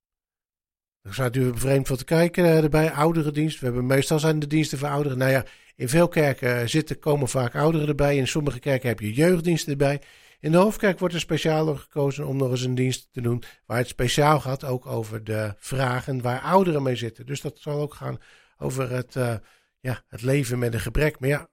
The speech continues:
welke gek heeft geen gebrek? Hè? Iedere gek heeft een gebrek. Dus het gaat ook een beetje over de relativering, hoe je dat makkelijk kan dragen. Dan is er in, eh, eh, deze week, eh, begin-, worden overal komen de mensen langs en die vragen in, eh,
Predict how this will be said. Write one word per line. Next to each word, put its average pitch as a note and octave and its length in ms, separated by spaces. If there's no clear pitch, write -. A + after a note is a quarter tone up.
welke B2+ 340
gek A#2 220
heeft A2+ 200
geen E3 220
gebrek? D3 480
Hè? G3 240
Iedere C#3+ 340
gek A2+ 200
heeft B2+ 220
een C3 80
gebrek. B2+ 300
Dus D#3 120
het - 100
gaat D3+ 180
ook D3+ 120
een C#3 80
beetje C3+ 240
over B2 200
de A#2 80
relativering, C3+ 760
hoe C3 160
je B2 80
dat A#2 200
makkelijk C3 480
kan C3+ 420
dragen. B2+ 640
Dan F3+ 240
is G3 200
er F#3 140
in, E3+ 300
eh, C#3 580
eh, B2 380
deze D3+ 320
week, C#3 320
eh, B2+ 180
begin-, C3+ 360
worden B2 280
overal C#3 360
komen C3 320
de B2 60
mensen B2+ 380
langs B2+ 280
en A#2 80
die A2+ 100
vragen A2+ 580
in, A2 400
eh, A2 520